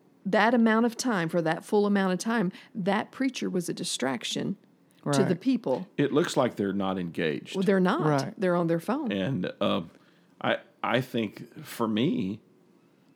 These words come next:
Speaker 3: I wanna be engaged in worship because, first of all, that's what I'm commanded to do, is to
Speaker 1: Right.
Speaker 3: worship
Speaker 2: Mm-hmm.
Speaker 3: the Lord. But I feel a better flow to the message
Speaker 2: Well, and you're connected
Speaker 3: if,
Speaker 2: to the
Speaker 3: if,
Speaker 2: service.
Speaker 3: yeah,
Speaker 1: Right.
Speaker 3: if I'm connected to the service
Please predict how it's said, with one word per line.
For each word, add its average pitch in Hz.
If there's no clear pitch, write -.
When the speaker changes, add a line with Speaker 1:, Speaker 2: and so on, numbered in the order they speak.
Speaker 3:
I 123
wanna 156
be 123
engaged 107
in 98
worship 107
because, 104
first 123
of 98
all, 110
that's 98
what 107
I'm 90
commanded 95
to 82
do, 92
is -
to 185
Speaker 1:
Right. 160
Speaker 3:
worship 147
Speaker 2:
Mm-hmm. 139
Speaker 3:
the 107
Lord. 82
But 117
I 131
feel 135
a 110
better 107
flow 110
to 123
the 95
message 101
Speaker 2:
Well, 180
and 170
you're 160
connected -
Speaker 3:
if, 147
Speaker 2:
to 151
the 139
Speaker 3:
if, 214
Speaker 2:
service. 160
Speaker 3:
yeah, 110
Speaker 1:
Right. 185
Speaker 3:
if -
I'm 107
connected 101
to 98
the 87
service -